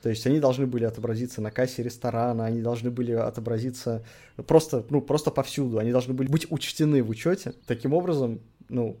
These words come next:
мы положили систему уже на чуть более продолжительное время, и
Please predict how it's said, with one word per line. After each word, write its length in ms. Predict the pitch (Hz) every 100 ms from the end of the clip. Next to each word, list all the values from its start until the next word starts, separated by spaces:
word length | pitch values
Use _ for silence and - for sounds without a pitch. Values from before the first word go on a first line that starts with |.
| _
мы 200 | 127 139
положили 360 | 151 139 139
систему 420 | 147 123 - 147 123
уже 220 | 110 127
на 400 | 113 110 110 107
чуть 200 | - 123
более 220 | 127 117
продолжительное 640 | 110 113 120 151 - 113 110
время, 320 | 117 156 143
и 340 | - 117 120